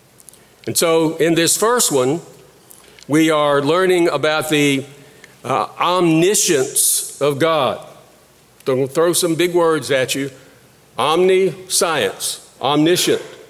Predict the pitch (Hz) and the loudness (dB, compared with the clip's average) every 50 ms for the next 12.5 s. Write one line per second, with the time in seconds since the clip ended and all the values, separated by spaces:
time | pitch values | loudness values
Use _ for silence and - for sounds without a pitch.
0 | - _ - _ _ _ _ _ _ _ _ _ - - - 110 127 127 131 135 | -20 _ -20 _ _ _ _ _ _ _ _ _ -20 -12 -6 -2 -2 0 2 2
1 | 156 170 156 - - 123 - - - - - - - - - - - - - - | 0 0 0 0 -2 -2 -2 -4 -4 -4 -2 -2 -4 -6 -10 -18 -20 -20 -20 -20
2 | _ _ - - _ _ - - _ _ _ 113 113 113 110 110 - 139 143 147 | _ _ -20 -20 _ _ -20 -20 _ _ _ -8 -6 -4 -4 -2 0 0 2 2
3 | 147 143 139 135 131 - - - - - - _ _ _ _ _ _ _ _ _ | 2 0 0 -4 -8 -12 -16 -20 -20 -20 -20 _ _ _ _ _ _ _ _ _
4 | _ - 110 143 160 160 165 170 175 175 160 180 - 156 170 185 190 196 202 185 | _ -4 -2 -2 -2 0 0 2 2 2 2 2 0 0 0 2 2 2 2 2
5 | 185 190 202 220 226 202 156 117 92 85 - - - - - - - _ _ _ | 2 2 2 2 2 2 2 0 -2 -4 -10 -16 -20 -20 -20 -20 -20 _ _ _
6 | _ - - 113 131 156 165 170 175 156 - 165 156 147 131 104 92 - - - | _ -8 -4 -2 0 2 2 2 2 0 0 0 0 0 0 -2 -2 -4 -6 -8
7 | - - - - - 131 139 147 151 160 156 139 131 - - 156 165 180 190 208 | -8 -8 -12 -8 -4 -2 -2 0 0 0 0 0 -2 -2 -2 0 0 2 2 0
8 | 214 214 214 208 202 190 202 - - 190 175 180 185 190 196 202 185 165 139 110 | 0 0 0 -2 -4 -4 -8 -14 -10 -6 -2 -2 0 0 0 0 0 0 0 -2
9 | 90 87 - - - - - - _ - - - - - 139 139 139 135 131 135 | -2 -6 -12 -20 -20 -20 -20 -20 _ -20 -20 -20 -8 -4 0 0 2 2 2 2
10 | 156 170 196 185 196 190 185 175 160 156 160 156 156 156 151 143 - - - - | 2 2 2 2 2 2 2 2 2 2 2 2 2 0 0 -2 -2 -2 -4 -4
11 | 143 143 147 135 - - 156 165 185 196 190 - 190 175 165 165 - 151 165 175 | -4 -4 -4 -4 -6 -4 -2 -2 -2 -2 -2 -2 0 2 2 0 2 2 0 2
12 | 170 156 139 127 113 98 98 - - | 0 0 -2 -2 -2 -2 -6 -10 -18